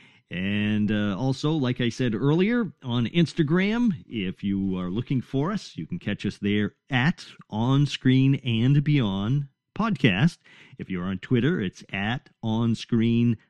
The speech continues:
the letter N, Beyond. So, uh, those are some places you can check us out. Of course, uh, you can get us on Apple Podcasts and, uh, Spotify and Google Podcasts and,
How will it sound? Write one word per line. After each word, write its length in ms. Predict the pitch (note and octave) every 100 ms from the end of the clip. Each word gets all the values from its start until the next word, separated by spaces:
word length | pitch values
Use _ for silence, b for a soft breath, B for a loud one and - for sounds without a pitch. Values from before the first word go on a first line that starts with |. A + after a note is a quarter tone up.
| _
the 80 | F2+
letter 360 | G3+ G#2 G2+ -
N, 500 | G#3+ G#3 C3 A2+ A#2 - -
Beyond. 680 | F2+ A2 D3+ D3 E2 D2+ - b b b b b
So, 500 | - G2 E2 D#2+ D#2+
uh, 120 | E2 D#2+
those 300 | F#2+ E2+ D2+
are 60 |
some 200 | D2 F2+
places 280 | G2+ G2+ -
you 120 | F#2
can 120 | F#2
check 260 | E2 A#2+ G#2+
us 140 | F#2+
out. 300 | B2 F3+ -
Of 140 | G2 -
course, 400 | C#3 F3 - - B B B B
uh, 360 | F2 E2+ E2+ E2
you 140 | F#2
can 120 | F#2+
get 180 | F2 G2
us 200 | F#2+ -
on 360 | F#2 E2 E2 E2+
Apple 260 | A#2 A2 A2+
Podcasts 920 | B2 A#2+ A2 - A2+ A#2 A#2 - -
and, 320 | D#2+ D2 D2+
uh, 200 | D2 D2+
Spotify 920 | - - A2+ A#2+ A#2 A#2+ A2+ A2+ A2+
and 140 | D#2+ D#2+
Google 320 | A#2 A2 A2+
Podcasts 880 | - A#2 A#2 - A#2+ A2 A2+ - -
and, 260 | D#2+ D#2